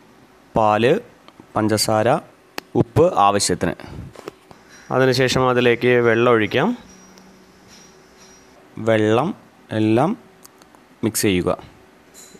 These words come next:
ചപ്പാത്തിക്ക് മാവ് കുഴയ്ക്കുന്ന രീതിയിൽ തന്നെയാണ് കുഴയ്ക്കേണ്ടത്.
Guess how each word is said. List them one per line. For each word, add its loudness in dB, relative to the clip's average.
ചപ്പാത്തിക്ക് -4
മാവ് 0
കുഴയ്ക്കുന്ന 0
രീതിയിൽ 0
തന്നെയാണ് -2
കുഴയ്ക്കേണ്ടത്. -2